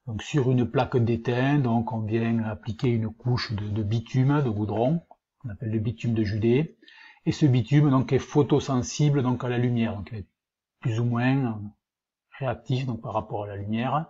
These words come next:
Donc plus il reçoit de lumière, plus il va s'épaissir et inversement. En dix-huit cent soixante et un, donc, on a la première donc, photographie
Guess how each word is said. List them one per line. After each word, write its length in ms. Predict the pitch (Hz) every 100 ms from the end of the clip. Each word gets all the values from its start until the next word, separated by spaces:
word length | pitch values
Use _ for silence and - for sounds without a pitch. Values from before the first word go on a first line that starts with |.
| - - -
Donc 160 | 120 98
plus 200 | 139 127
il 60 | 123
reçoit 280 | 117 - 120
de 60 |
lumière, 520 | 113 113 123 135 131
plus 120 | - 120
il 60 | 113
va 100 | 104
s'épaissir 580 | 113 - 104 139 139
et 40 | 117
inversement. 600 | 113 110 - 117 92 - _ _ _ _ _ _ _ _ - _ _ _ _ _ - - - _ -
En 440 | 165 160 156 151
dix-huit 360 | 139 156 143 147
cent 200 | 165 156
soixante 400 | - 151 131 135
et 100 | 127
un, 160 | 123
donc, 300 | 123 110 -
on 80 | 117
a 80 | 110
la 100 | 107
première 720 | - - 147 143 139 131 117
donc, 180 | 113 -
photographie 600 | 123 143 107 120 -